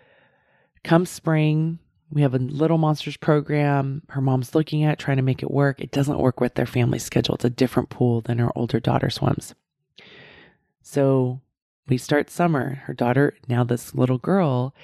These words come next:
is signed up for Big Monsters. She has not been in the water since August of twenty twenty-one. This is June thirteenth, twenty twenty-two.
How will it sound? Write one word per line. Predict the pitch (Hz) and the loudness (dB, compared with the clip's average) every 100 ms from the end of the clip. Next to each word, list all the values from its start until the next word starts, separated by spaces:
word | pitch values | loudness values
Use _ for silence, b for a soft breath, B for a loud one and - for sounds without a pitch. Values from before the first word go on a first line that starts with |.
| B | B
is | - 135 | -6 -2
signed | 151 151 156 | 0 0 0
up | - | -2
for | - | -4
Big | 131 139 135 | 0 0 0
Monsters. | 120 113 - - - b b b b | -4 -4 -6 -8 -10 b b b b
She | - - 151 | -4 -2 -2
has | - 170 170 | -2 -2 0
not | 160 - | 0 -2
been | 143 139 | -2 0
in | 139 | 2
the | 139 | 0
water | 113 113 120 147 196 - _ _ - | 2 0 0 0 -2 -8 _ _ -8
since | - 147 - - | 0 2 0 -2
August | 131 123 127 - | 0 0 -4 -6
of | - | -8
twenty | - 120 | -2 0
twenty-one. | 117 127 120 110 110 113 135 _ b b b b | 0 0 0 0 -2 -6 -10 _ b b b b
This | - 135 | -2 0
is | 131 113 | 0 0
June | - 131 135 143 | -2 0 2 0
thirteenth, | 135 151 - 139 127 117 - | -2 -4 -4 -2 -2 -2 -8
twenty | - 117 117 | -2 -2 -2
twenty-two. | - 120 117 - - | -2 0 0 -2 -6